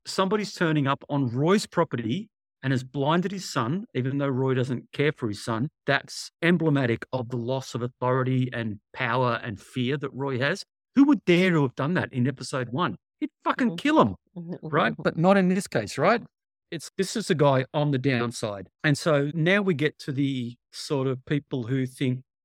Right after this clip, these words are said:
Speaker 1: Gator is the whole Gator redeemable thing. So there's Gator as a little boy. He's sobbing and crying, and he's calling Roy daddy, not dad, but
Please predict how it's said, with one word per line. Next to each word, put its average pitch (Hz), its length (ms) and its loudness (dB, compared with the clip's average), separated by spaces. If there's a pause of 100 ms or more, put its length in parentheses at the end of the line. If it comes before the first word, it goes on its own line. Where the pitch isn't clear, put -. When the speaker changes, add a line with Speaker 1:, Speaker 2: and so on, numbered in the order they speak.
Speaker 1:
Gator 123 420 2
is 127 540 -2 (300)
the 120 160 -4
whole 127 260 -4
Gator 127 260 0
redeemable 131 600 -2
thing. 160 260 -2 (340)
So - 120 -2
there's 156 180 2
Gator 135 380 2
as 120 80 -4
a 123 60 -2
little 175 260 -2
boy. 127 400 2 (320)
He's 117 140 -6
sobbing 139 420 2
and 127 100 -2
crying, 127 440 0
and 139 80 -2
he's 131 120 -2
calling 156 600 0
Roy 123 380 0 (220)
daddy, 117 440 -4 (120)
not 131 140 -6 (100)
dad, 120 500 -2 (120)
but 131 140 -2